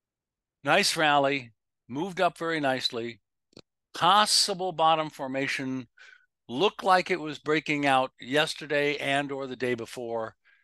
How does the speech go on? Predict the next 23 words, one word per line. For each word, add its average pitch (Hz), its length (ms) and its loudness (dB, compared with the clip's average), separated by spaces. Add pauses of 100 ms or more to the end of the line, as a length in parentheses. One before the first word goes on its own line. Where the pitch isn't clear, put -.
(140)
And 117 160 -6
now 160 440 4 (540)
I'm 120 140 -6
gonna 131 180 -4
erase 139 560 2 (720)
the 123 120 -2
upside 139 360 0
objective 143 680 -2 (480)
and 120 280 -2
the 117 340 -2 (800)
lines 139 460 2
associated 143 580 -4
with 139 160 -2
it. 135 100 -6 (640)
And 120 220 -2
this 131 220 -2
is 101 140 -12
not 120 580 0 (1000)
a 120 80 -8
head 131 200 -2
and 131 100 -8
shoulder 123 240 -6
bottom, 120 420 0